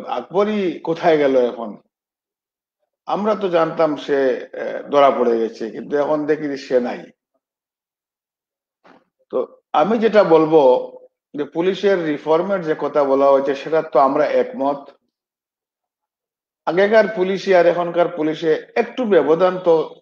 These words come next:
আছে, কিন্তু তাহার, আহ, যে তার result আমরা কি দেখলাম? আগে তো সবই ছিল অশিক্ষিত বলতে গেলে, সেপাই টেপাই সব।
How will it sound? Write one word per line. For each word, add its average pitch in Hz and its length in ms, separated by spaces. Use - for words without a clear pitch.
আছে, 151 500
কিন্তু - 220
তাহার, 156 600
আহ, 139 240
যে 147 100
তার 151 220
result 165 440
আমরা 170 200
কি 147 160
দেখলাম? 107 560
আগে 160 240
তো 196 580
সবই 202 380
ছিল 156 500
অশিক্ষিত 170 640
বলতে 131 440
গেলে, 143 300
সেপাই 135 380
টেপাই 123 320
সব। 107 200